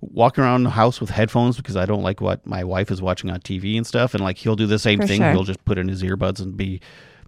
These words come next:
Speaker 1: work on his own. And it's like, I'm making supper
Speaker 2: Mm-hmm.
Speaker 1: with, like, I'm listening to paranormal podcasts 'cause I don't like,
Speaker 2: Yes.
Speaker 1: you know, whatever my wife is watching. Um, and yeah, it's like, and, and I,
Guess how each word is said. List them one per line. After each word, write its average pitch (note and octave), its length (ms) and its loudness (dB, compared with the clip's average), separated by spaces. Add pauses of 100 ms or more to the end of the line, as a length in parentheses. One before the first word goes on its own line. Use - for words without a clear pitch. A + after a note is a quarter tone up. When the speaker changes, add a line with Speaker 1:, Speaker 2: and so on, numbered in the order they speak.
(540)
Speaker 1:
work G2 260 2
on G2 120 4
his F#2+ 120 0
own. F#2+ 300 2
And F2+ 80 -4
it's - 100 -10
like, E2+ 120 -6
I'm F#2+ 140 2
making F#2 540 -2 (180)
supper G#3 340 4
Speaker 2:
Mm-hmm. F2+ 120 2
Speaker 1:
with, F#2+ 160 -6
like, F2 240 -6 (680)
I'm G2 140 2
listening F#2+ 360 0
to F#2 280 -2
paranormal F2+ 680 0
podcasts F2+ 580 0
'cause - 140 -8
I F#2 120 0
don't F#2 180 -2
like, F#2 300 -6 (240)
Speaker 2:
Yes. G3+ 120 -8 (760)
Speaker 1:
you - 120 -4
know, F2+ 200 -4 (560)
whatever F#2+ 320 2
my F#2 160 2
wife F#2+ 200 2
is G2+ 120 -4
watching. F2+ 340 -4 (680)
Um, F#2 500 4 (500)
and A#2 100 2
yeah, D3 220 6
it's G#2+ 140 -2
like, A2+ 160 2
and, A#2+ 260 4
and B2+ 380 4
I, C3 440 6